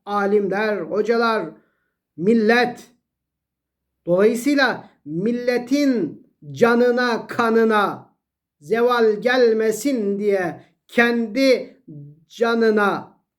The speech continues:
kendi kanına razı olmuş. Kendi kanının akmasına, kendi canının gitmesine rıza göstermiş bir hanedandır Osmanlı. Tabii bunlar ortaya çıkınca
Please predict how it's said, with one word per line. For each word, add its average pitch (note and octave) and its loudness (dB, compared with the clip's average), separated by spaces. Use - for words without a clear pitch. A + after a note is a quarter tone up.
kendi G#3 -4
kanına F3 -2
razı E3 0
olmuş. C#3 -4
Kendi F3 0
kanının F3+ 0
akmasına, D3 -6
kendi G#3 0
canının G3 0
gitmesine F3 -6
rıza E3+ -2
göstermiş D#3+ -6
bir F3+ -4
hanedandır D#3 -6
Osmanlı. B2 -18
Tabii A#3+ 0
bunlar C4 2
ortaya B3 2
çıkınca A3+ -4